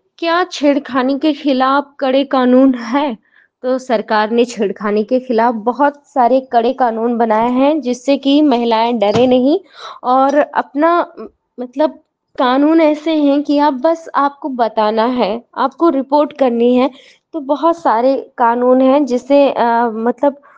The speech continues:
उन्हें अपने बचाव में कुछ भी कर सकती हैं और अपने खिलाफ होने वाले अत्याचारों को रोक भी सकती हैं। कोई भी आपको ऐसी दिक्कत है जिससे आपको परेशानी है, तो आप डरिए नहीं।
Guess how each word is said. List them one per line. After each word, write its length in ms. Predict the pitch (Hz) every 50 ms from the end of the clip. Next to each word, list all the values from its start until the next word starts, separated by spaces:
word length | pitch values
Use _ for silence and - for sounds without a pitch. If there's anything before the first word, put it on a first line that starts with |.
| _ _ _ _
उन्हें 340 | 220 247 254 285 285 294 - - - _ _ _ _ _ _ _ _
अपने 420 | - - - 262 269 277 285 262 - - 220 214 220 _ _ 208
बचाव 380 | 240 247 240 - 240 240 254
में 140 | 254 269 269
कुछ 200 | 269 269 220 214
भी 160 | 202 233 262
कर 160 | 254 262 262
सकती 580 | 254 254 - 262 262 247 254 - 254 247 247 254
हैं 160 | 254 247 277
और 360 | - - 240 233 233 233 233
अपने 440 | 240 226 - - 226 226 - 247 269
खिलाफ 480 | 254 262 - 277 277 285 285 294 294 -
होने 240 | 311 294 294 302 311
वाले 220 | 302 302 311 311
अत्याचारों 640 | 294 277 285 - 294 285 285 - 247 220 226 240
को 120 | 254 247 269
रोक 220 | 214 208 208 214
भी 140 | 202 196 226
सकती 480 | 220 - 214 208 - _ - 220 220 220
हैं। 120 | 202 214 - _ - - - - - _ _ _ _ _ -
कोई 220 | - 349 359 381 403
भी 140 | 370 359
आपको 560 | 330 285 285 285 285 - 302 311 311 311 - -
ऐसी 440 | - - 254 262 254 262 269 294
दिक्कत 460 | 254 220 247 - - - 285 277 - -
है 280 | 262 254 240 247 277
जिससे 320 | 240 - 247 - _ - 277
आपको 280 | 247 233 240 - 247
परेशानी 640 | 214 247 233 226 247 233 - 277 254 240 262 277 285
है, 80 | 294 311
तो 140 | 302 302 311
आप 120 | 311 330
डरिए 440 | 277 240 233 233 226 247 240 254 240
नहीं। 340 | 240 226 220 202 220 196